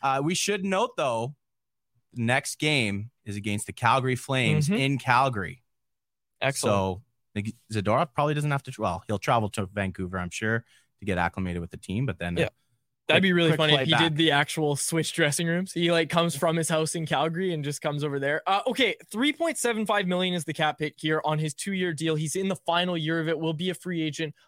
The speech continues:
Speaker 2: on July first. I'm just looking at the Canucks cap friendly page. They've got one, two, three, four, five, six of their current defensemen on the roster. Now, granted, that includes, uh, Matt Irwin and it includes Mark Friedman. Those guys are all gonna be U F As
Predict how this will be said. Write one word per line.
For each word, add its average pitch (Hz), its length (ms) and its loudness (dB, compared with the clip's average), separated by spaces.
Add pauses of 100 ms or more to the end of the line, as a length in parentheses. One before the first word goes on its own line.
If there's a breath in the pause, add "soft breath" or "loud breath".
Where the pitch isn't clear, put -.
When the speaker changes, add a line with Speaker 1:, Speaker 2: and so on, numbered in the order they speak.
(120)
Speaker 2:
on 175 240 2
July 165 360 2
first. 180 400 -2 (240 loud breath)
I'm 196 100 0
just 285 220 -2
looking 285 180 -4
at 226 60 -12
the - 60 -18
Canucks 202 280 -4
cap 254 260 -2
friendly 190 280 -2
page. 175 260 -2 (240 loud breath)
They've 254 160 -2
got 208 160 0
one, 190 280 0
two, 214 260 -2
three, 226 260 -4
four, 214 280 -2
five, 202 320 -2
six - 420 -6
of 262 160 -4
their 226 160 0
current 277 520 -4 (300 soft breath)
defensemen 208 560 -4
on 202 160 0
the 202 80 -4
roster. 190 340 -2
Now, 160 280 0 (100)
granted, 180 280 0
that 170 100 0
includes, 170 420 -4 (320 loud breath)
uh, 143 220 0 (260)
Matt 185 420 2
Irwin 180 520 2
and 165 140 0
it 156 100 -2
includes 165 540 -2
Mark 165 280 0
Friedman. 165 440 -2 (200 soft breath)
Those 220 120 -6
guys 311 180 -4
are - 140 -6
all 214 240 -2
gonna 233 160 -2
be 214 100 -2
U 208 300 0
F 202 160 -4
As 185 300 0